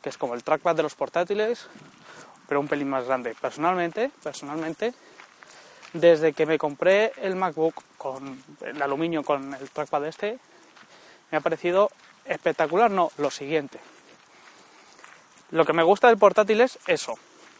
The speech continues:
Oye, aparte que es un portátil, te lo puedes llevar, pero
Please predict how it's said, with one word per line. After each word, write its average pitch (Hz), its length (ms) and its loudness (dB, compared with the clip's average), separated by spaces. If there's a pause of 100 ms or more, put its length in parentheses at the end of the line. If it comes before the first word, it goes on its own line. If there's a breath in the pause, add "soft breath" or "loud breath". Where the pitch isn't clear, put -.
(140)
Oye, - 160 -16
aparte 135 340 -2
que - 60 -16
es - 100 -10
un 135 120 -12
portátil, 147 420 -4
te 135 80 -6
lo 120 60 -8
puedes 131 140 -4
llevar, 147 220 4 (400 loud breath)
pero 143 260 0